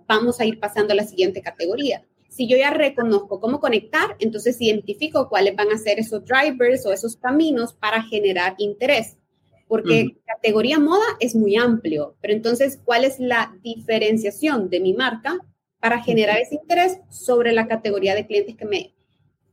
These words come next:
Speaker 1: que, que, que definitivamente estoy buscando, porque no todos los clientes son de mi interés. Entonces,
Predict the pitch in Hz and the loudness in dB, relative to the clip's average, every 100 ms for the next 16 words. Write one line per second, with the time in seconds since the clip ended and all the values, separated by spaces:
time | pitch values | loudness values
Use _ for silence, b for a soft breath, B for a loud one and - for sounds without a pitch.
0 | _ - 226 226 226 - _ - 226 - | _ 0 4 4 2 -10 _ 0 0 2
1 | - 226 226 226 220 214 233 208 190 185 | 2 2 2 2 2 2 0 2 0 0
2 | 185 - - - 320 220 - - 190 185 | -2 -2 -8 -2 2 2 -2 -4 0 2
3 | 208 214 - 247 240 226 190 311 233 220 | 2 0 0 0 0 -2 0 0 0 0
4 | 196 190 185 185 185 175 170 156 143 - | 0 0 0 2 2 2 0 -4 -6 -8
5 | 160 175 180 240 240 | -8 -4 -2 0 -2